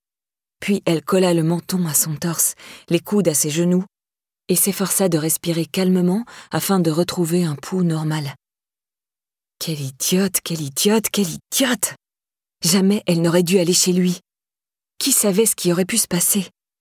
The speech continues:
Et s'il avait appelé la police ? Il aurait pu prétendre qu'elle le harcelait et cela aurait tout fait échouer. Elle avait cédé à un besoin impérieux de voir Meyerson, juste un coup d'œil.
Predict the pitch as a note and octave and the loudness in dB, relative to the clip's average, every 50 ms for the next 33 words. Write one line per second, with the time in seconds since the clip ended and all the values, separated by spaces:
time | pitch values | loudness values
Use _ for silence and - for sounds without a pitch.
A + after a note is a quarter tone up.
0 | _ _ _ _ _ _ _ _ _ _ _ _ - F3 F3 - C#4+ C#4+ B3 G3 | _ _ _ _ _ _ _ _ _ _ _ _ -4 -2 0 0 0 0 0 2
1 | G3 F#3+ - - F3 E3+ D#3+ D3 - E3 D#3 E3+ E3 - - - - _ _ _ | 0 0 0 0 0 0 2 2 0 0 0 0 0 0 -2 -4 -6 _ _ _
2 | _ _ _ _ _ _ _ _ _ _ - E3+ E3+ D#3+ D#3+ D#3+ D#3+ F3+ F3+ - | _ _ _ _ _ _ _ _ _ _ 0 2 2 2 0 -2 -4 -6 -6 -2
3 | - F#3 F3+ G3+ G3 G3 F#3 D#3 D3+ D3 - E3 D#3 D#3 D#3+ D3+ - - E3+ - | -2 0 2 2 2 2 2 0 -2 -2 0 0 2 2 2 2 0 -2 -4 -2
4 | - - F#3 F3 F3+ G#3 B3 B3 - - - - - - F3+ - - F#3 F3 E3+ | -2 0 0 2 2 0 0 -4 -8 -12 -14 -8 -2 0 0 2 2 2 2 2
5 | E3 E3 F3 F3+ F3 - - C4 A#3 - - A3 F#3 D#3+ - - - E3 F3 E3+ | 2 2 2 0 -2 -2 -6 -8 -6 -2 0 0 0 2 0 -2 -2 -2 -2 -4
6 | - - _ _ _ _ _ _ _ _ _ _ _ _ _ _ _ _ _ _ | -4 -8 _ _ _ _ _ _ _ _ _ _ _ _ _ _ _ _ _ _
7 | _ _ _ _ _ _ _ _ _ - D#3+ E3 E3+ E3+ F#3+ F3+ - - G#3 F#3+ | _ _ _ _ _ _ _ _ _ -2 0 2 4 4 4 4 4 2 2 4
8 | F#3+ G#3+ G#3 F#3+ E3+ D#3+ D#3+ F3 F3 E3+ F#3+ F3 E3+ F3+ F#3 F3 - - G3+ F#3 | 4 4 4 4 2 2 2 2 4 4 2 2 2 2 0 0 0 0 0 0
9 | F#3 G3 F#3 F3+ F3+ F#3 G3+ F#3+ E3 E3 D3 D#3 E3+ E3+ D#3 D#3+ D#3+ E3 F3 E3+ | 0 0 0 2 2 2 2 2 2 0 0 0 0 0 0 0 0 0 0 0
10 | E3 - - - E3 D#3 D3+ C#3 C3+ - - - - - - - _ - E3 F#3 | 0 0 0 0 -2 -2 -4 -4 -6 -10 -16 -20 -20 -20 -20 -18 _ -4 -2 -2
11 | A3 A3 - - F3 - - G3+ E3+ F3 F3 E3+ D#3+ C#3+ | 0 -2 -2 -4 -6 -4 -4 -2 0 0 0 -2 -2 -6